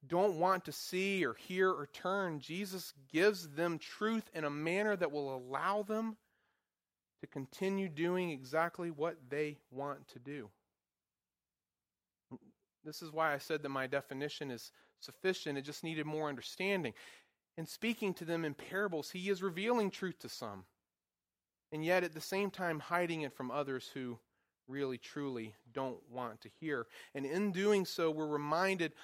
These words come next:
of the ever-present balance, I think, between God's sovereignty and man's responsibility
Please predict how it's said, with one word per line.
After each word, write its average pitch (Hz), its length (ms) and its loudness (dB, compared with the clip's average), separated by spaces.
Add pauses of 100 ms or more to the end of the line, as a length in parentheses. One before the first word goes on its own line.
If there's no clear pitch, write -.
(140)
of 143 120 -2
the 147 220 -8
ever-present 185 1080 4
balance, 139 480 2
I 117 80 -4
think, 127 260 -8
between 123 340 -8
God's 117 280 -2
sovereignty 107 520 -4
and 104 100 -8
man's 107 240 -10
responsibility 104 760 -14